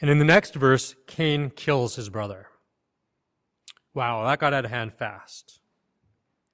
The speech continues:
We have the first death, the first murder recorded in the Bible. And it doesn't end there. God then confronts Cain,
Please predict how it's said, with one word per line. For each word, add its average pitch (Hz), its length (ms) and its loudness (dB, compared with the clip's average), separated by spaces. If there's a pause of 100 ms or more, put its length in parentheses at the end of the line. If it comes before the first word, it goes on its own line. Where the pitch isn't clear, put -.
(720)
We 151 80 0
have 151 220 6
the 143 40 0
first - 480 0
death, 147 520 -6 (360)
the 131 60 -6
first 160 340 -4
murder 147 360 2
recorded 120 480 -6
in 117 100 -4
the 110 60 -6
Bible. 110 480 -6 (1500)
And 143 380 -4 (160)
it - 160 -10
doesn't 135 280 -2
end 113 200 -6
there. 110 360 -6 (1300)
God 175 300 6
then 233 160 6
confronts 190 640 -4
Cain, 131 640 -2